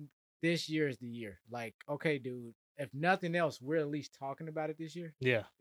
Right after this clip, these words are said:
Speaker 1: You know, 'cause I'm like, y-, you don't get a pass any further. You, it's, look, dude, pl-, impressive playoff push or bust for you at
Speaker 2: Yeah,
Speaker 1: this
Speaker 2: because
Speaker 1: point.
Speaker 2: they, they, they've been this team that is,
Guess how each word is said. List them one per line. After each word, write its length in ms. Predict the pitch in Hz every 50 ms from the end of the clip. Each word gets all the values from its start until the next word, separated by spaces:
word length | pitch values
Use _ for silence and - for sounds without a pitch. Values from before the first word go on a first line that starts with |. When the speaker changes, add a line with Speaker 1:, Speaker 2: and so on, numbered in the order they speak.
| 139 131
Speaker 1:
You 100 | 135 127
know, 100 | 127 120
'cause 160 | - 139 131
I'm 100 | 147 160
like, 240 | 156 151 143 135 - _ _ _ _ _ _ _ _ _ _ _ _ _ _ _ _ 143
y-, 80 | 160 - -
you 140 | 180 175 175
don't 180 | 180 175 165
get 100 | 160 170 156
a 40 |
pass 360 | - - 156 143 135 127 117 -
any 140 | 117 110
further. 340 | 104 - 117 104 104 95 95 95
You, 160 | 107 120 131 127
it's, 460 | 131 143 147 139 123 113 - - - - _ - - - _ _ _ _ 185 160
look, 220 | 135 175 156 110 -
dude, 240 | 143 135 135 127 - _
pl-, 200 | - - 180 196 - - _ _ _ -
impressive 580 | - 170 151 - - 196 208 190 - 190 170 - -
playoff 500 | - 190 185 175 160 143 131 120 - -
push 400 | - 156 135 123 113 - - - _ _ _ -
or 140 | 151 135 120
bust 520 | 107 113 135 131 117 98 - - - - - -
for 60 | 127
you 200 | 110 101 92 87 - - -
at 60 | 135
Speaker 2:
Yeah, 100 | 180 185 -
Speaker 1:
this 80 | -
Speaker 2:
because 300 | 151 165 - 170 170 147 139
Speaker 1:
point. 260 | 160 165 165 165 -
Speaker 2:
they, 160 | 160 165 175
they, 40 | 190 180
they've 400 | 165 165 175 180 180 170 143 127
been 220 | 165 175 185 190
this 220 | 190 190 180 - -
team 380 | - - 165 160 156 156 151
that 160 | 147 143 135
is, 220 | 131 135 127 -